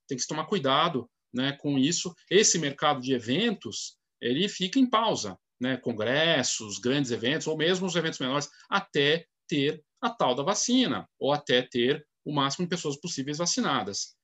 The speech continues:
Então, o mercado de ensino, desse lado aqui, ele regride, mas o lado online, ele avança. Só que com novos formatos. Aquele formato clássico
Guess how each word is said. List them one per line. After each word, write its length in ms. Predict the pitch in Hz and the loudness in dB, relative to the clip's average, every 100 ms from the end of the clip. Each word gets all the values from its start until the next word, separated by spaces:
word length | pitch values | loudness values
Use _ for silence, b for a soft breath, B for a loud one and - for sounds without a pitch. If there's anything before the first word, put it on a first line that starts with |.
| _ | _
Então, 140 | - 214 | -2 2
o 40 | |
mercado 340 | 233 - 185 151 | 2 4 2 2
de 80 | |
ensino, 400 | 156 - 208 165 - | -2 0 0 -2 -2
desse 300 | 202 277 - | 2 2 4
lado 240 | 160 131 123 | 4 4 0
aqui, 200 | - 135 | 0 0
ele 380 | 127 117 110 _ _ | 0 0 -6 _ _
regride, 360 | 127 120 202 202 | -4 0 -2 2
mas 200 | 214 208 | 0 2
o 40 | |
lado 220 | 226 175 180 | 4 4 4
online, 340 | 180 208 247 | 2 2 2
ele 80 | 294 | 2
avança. 540 | 254 220 202 - 95 _ _ - | 2 2 2 0 -4 _ _ -4
Só 120 | 220 | -2
que 140 | 269 | -2
com 140 | 254 339 | -4 -2
novos 200 | 311 - | 0 0
formatos. 600 | 349 254 165 127 98 - 143 | 2 2 2 -2 -10 -12 -6
Aquele 180 | 185 202 | -2 0
formato 500 | 175 156 151 139 123 | 0 0 -2 -4 -6
clássico 600 | - 180 226 - - 110 | -2 0 0 -2 -6 -16